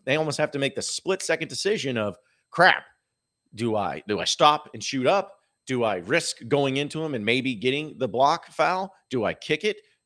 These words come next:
Do, what, what do I do? 'Cause I, I don't wanna get another charge and, and a turnover." And it's just, I think all of that mentally just screws with teams more so than anything. And I think Jalen Williams knows that. I think he does it as good as anybody.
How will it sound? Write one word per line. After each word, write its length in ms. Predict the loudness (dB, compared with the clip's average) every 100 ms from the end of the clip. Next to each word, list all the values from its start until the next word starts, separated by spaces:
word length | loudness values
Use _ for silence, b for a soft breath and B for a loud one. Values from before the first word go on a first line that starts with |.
| -8
Do, 180 | -6
what, 200 | -4 -4
what 160 | 0 2
do 80 | 4
I 100 | 4
do? 200 | 2 -4
'Cause 120 | -2
I, 140 | -2 2
I 80 |
don't 100 | 0
wanna 160 | 0 -2
get 140 | -2
another 240 | 0 0 -2
charge 540 | -2 0 2 0 -2
and, 120 | -6
and 160 | -6 -4
a 60 | -4
turnover." 500 | -4 0 0 2 0
And 160 | -2
it's 120 | -4
just, 180 | -6 -8 b b b b 2
I 120 | 4
think 280 | 4 0 -4 0
all 300 | 6 6 6
of 100 | 2
that 240 | 2 0 -2
mentally 540 | -4 -4 -6 -4 -4
just 340 | -4 -4 -4
screws 680 | -6 -8 -4 0 0 0 -2
with 220 | -6 -8 _
teams 440 | -8 -6 -8 -8
more 220 | -6 -6
so 260 | -4 -4 -4
than 160 | -6
anything. 480 | -8 -8 -12 -18 -20 _ _ _ _ _ _ _ -2
And 440 | 2 4 4 0 0
I 80 | 0
think 200 | 2 2
Jalen 340 | 4 4 4
Williams 360 | 2 2 0 -2
knows 240 | 0 0 0
that. 180 | -2 -2
I 60 | -4
think 180 | -6
he 100 | -6
does 280 | -2 -2 0
it 60 | -4
as 140 | -4
good 160 | -4 -4
as 100 | -4
anybody. 560 | -6 0 0 0 -4